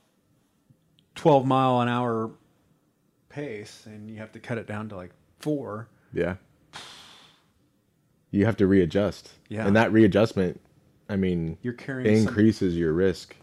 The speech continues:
Speaker 1: And say that, like, you're carrying somebody else's pack for them too.
Speaker 2: Yeah.
Speaker 1: Dude, that would, see, that would be where it would, you would have to suck it up and just do it.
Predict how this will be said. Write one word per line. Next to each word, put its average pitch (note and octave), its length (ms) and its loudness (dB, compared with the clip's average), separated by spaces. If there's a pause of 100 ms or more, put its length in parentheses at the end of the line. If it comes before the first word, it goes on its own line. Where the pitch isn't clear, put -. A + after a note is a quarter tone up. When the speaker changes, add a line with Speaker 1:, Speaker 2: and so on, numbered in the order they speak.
(140)
Speaker 1:
And A2+ 120 -14
say B2 300 2
that, A2 320 -2
like, G#2+ 260 -10
you're C3 240 0
carrying B2 380 -2
somebody A2+ 400 -6
else's A2 360 -8
pack B2+ 540 -12
for C#3+ 260 -6
them A2 280 -10
too. A#2+ 380 -12 (260)
Speaker 2:
Yeah. F2 240 -10 (480)
Speaker 1:
Dude, B2+ 380 -10 (240)
that B2+ 220 -4
would, C3+ 100 -16 (140)
see, - 200 -10
that B2+ 220 -4
would A2+ 120 -16
be A2+ 160 -10
where G#2 280 -10
it G2 100 -12
would, G2 120 -20 (680)
you C3 120 -2
would A2+ 80 0
have C3 220 4
to A#2 140 -4
suck G#2 280 -8
it G#2+ 60 -12
up G2+ 160 -10
and G2+ 100 -14
just F#2 200 -20
do A#2+ 240 -10
it. F2+ 180 -14